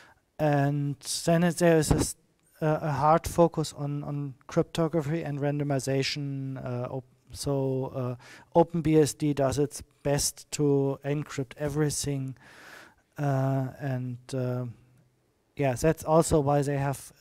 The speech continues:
developed a Open S S H, uh, uh, to, um, go for the more restrictive, uh, secure shell. Uh, if you want to run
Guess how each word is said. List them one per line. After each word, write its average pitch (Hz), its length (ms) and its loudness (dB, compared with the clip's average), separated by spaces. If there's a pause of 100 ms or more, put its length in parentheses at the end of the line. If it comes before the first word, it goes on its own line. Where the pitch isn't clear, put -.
(140)
developed 139 640 0
a 156 100 -4 (140)
Open 160 260 0
S 156 160 -4
S 143 240 -6
H, 139 640 -4
uh, 151 40 -10
uh, 131 600 -6 (580)
to, 131 400 0 (1300)
um, 131 400 -4 (680)
go 143 160 4
for 139 260 0
the 131 380 -2 (240)
more 143 200 0
restrictive, 127 800 -4 (260)
uh, 131 280 -4
secure 135 400 -4
shell. 123 300 -6 (2000)
Uh, 151 380 2
if - 160 4
you 202 100 8
want 196 280 6
to 208 100 0
run 175 480 4